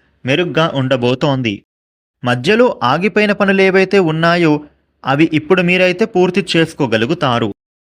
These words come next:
స్నేహితుల సహకారం లభిస్తుంది. కుటుంబం అలాగే జీవిత భాగస్వామి యొక్క సహాయ సహకారాలు ఈ సమయంలో మీకు పూర్తిగా లభిస్తాయి. ఉద్యోగులకు పై అధికారుల నుండి ప్రశంసలను మీరు పొందుతారు. శాలరీ కూడా పెరిగే సూచన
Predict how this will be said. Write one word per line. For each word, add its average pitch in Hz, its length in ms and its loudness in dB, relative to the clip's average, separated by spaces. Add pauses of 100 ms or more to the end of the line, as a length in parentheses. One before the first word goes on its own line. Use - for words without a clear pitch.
(320)
స్నేహితుల 208 520 0
సహకారం 190 680 0
లభిస్తుంది. 127 640 -2 (380)
కుటుంబం 220 560 0 (220)
అలాగే 151 460 -2
జీవిత 156 380 -2
భాగస్వామి 180 640 -2
యొక్క 160 180 -2
సహాయ 131 440 -2
సహకారాలు 196 760 -2 (480)
ఈ 202 180 2
సమయంలో 220 540 2
మీకు 190 240 -2
పూర్తిగా 165 480 0
లభిస్తాయి. 160 720 -2 (640)
ఉద్యోగులకు 208 840 2 (100)
పై 147 160 2
అధికారుల 202 560 0
నుండి 185 300 0
ప్రశంసలను 165 760 -2
మీరు 175 220 2
పొందుతారు. 131 720 -2 (640)
శాలరీ 214 420 0
కూడా 226 280 4
పెరిగే 196 400 2
సూచన 180 460 2